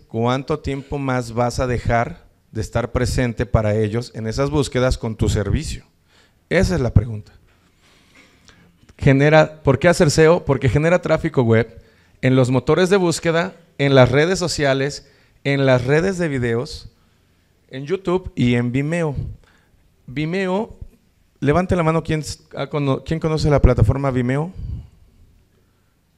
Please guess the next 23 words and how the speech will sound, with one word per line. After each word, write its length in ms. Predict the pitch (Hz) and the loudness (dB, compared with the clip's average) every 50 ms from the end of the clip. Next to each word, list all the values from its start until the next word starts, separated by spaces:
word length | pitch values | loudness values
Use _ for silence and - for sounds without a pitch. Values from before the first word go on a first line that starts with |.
| _ _ _ _ _ - | _ _ _ _ _ -12
Uno, 440 | - 127 135 143 143 139 139 139 117 | -10 -10 -8 -8 -8 -8 -8 -8 -8
dos, 540 | 120 120 123 131 127 123 - - - - _ - - _ _ | -8 -8 -6 -6 -8 -10 -14 -20 -20 -20 _ -20 -20 _ _
tres. 600 | - - 65 71 - 143 - - - - - - - - - - - - - - _ _ _ _ _ _ _ _ _ _ _ _ _ _ _ _ - | -6 -4 -2 -2 -2 -6 -8 -10 -12 -14 -12 -10 -8 -8 -8 -10 -14 -18 -20 -20 _ _ _ _ _ _ _ _ _ _ _ _ _ _ _ _ -14
¿Y 80 | - 135 | -14 -10
cuántos 320 | - - 147 143 156 127 | -8 -8 -8 -8 -6 -6
somos? 360 | 147 147 156 196 220 - - - - - - - - - - - - _ _ _ _ _ _ _ _ _ _ _ _ _ _ _ _ _ _ _ _ _ _ _ _ _ _ _ _ _ _ _ _ | -6 -6 -6 -8 -10 -14 -20 -20 -18 -14 -14 -14 -14 -14 -18 -20 -20 _ _ _ _ _ _ _ _ _ _ _ _ _ _ _ _ _ _ _ _ _ _ _ _ _ _ _ _ _ _ _ _
Cuarenta, 560 | - - 113 107 113 117 120 113 - 110 - | -4 0 0 0 0 0 -2 -2 -4 -4 -4
tres, 560 | - 117 117 120 123 117 - - - - - - - _ _ - - - - - - _ _ _ _ _ _ _ _ _ _ | -4 -6 -4 -4 -6 -6 -8 -12 -14 -14 -18 -20 -20 _ _ -20 -20 -18 -18 -18 -18 _ _ _ _ _ _ _ _ _ _
como 260 | - 117 110 117 113 | -8 -8 -4 -2 -2
el 100 | 113 113 | -2 -2
nueve 220 | 131 143 156 147 | -2 -2 -2 -2
por 160 | - 139 120 | -2 -4 -6
ciento. 320 | - - 101 92 87 - - - - - - - _ _ _ - - - _ _ _ _ _ - | -6 -8 -10 -10 -10 -16 -20 -18 -16 -18 -18 -18 _ _ _ -20 -20 -20 _ _ _ _ _ -8
Bueno, 380 | - 123 135 127 117 110 101 - - - | 4 4 4 6 4 -2 -4 -6 -10 -12
Vimeo 640 | 120 117 160 160 165 180 208 214 180 175 190 202 - | -6 -4 -2 0 0 2 2 4 4 4 2 4 4
es 180 | 165 180 - | 2 2 2
una 180 | 202 208 202 185 | 0 -2 -2 0
plataforma 600 | - 151 143 - 143 120 - 147 147 151 156 147 | 0 -2 -2 -2 -4 -2 0 -2 0 0 -2 2
que 120 | - 147 | 4 6
les 180 | 135 131 117 104 | 6 6 6 4
recomiendo 720 | 120 123 120 - 127 123 127 139 143 143 147 147 143 139 | 0 -4 -2 -2 -2 0 0 0 0 -2 -2 -2 -2 -2
ampliamente, 800 | 135 135 127 131 143 139 127 120 120 120 113 - - 135 135 - | -2 -2 -2 -2 -2 -2 0 0 -2 -2 -2 -2 -2 -4 -2 0
alterna 800 | - 127 127 123 - - 139 127 123 123 127 127 123 123 123 139 | 0 0 0 0 2 2 2 4 4 0 -2 -2 -4 -4 -6 -8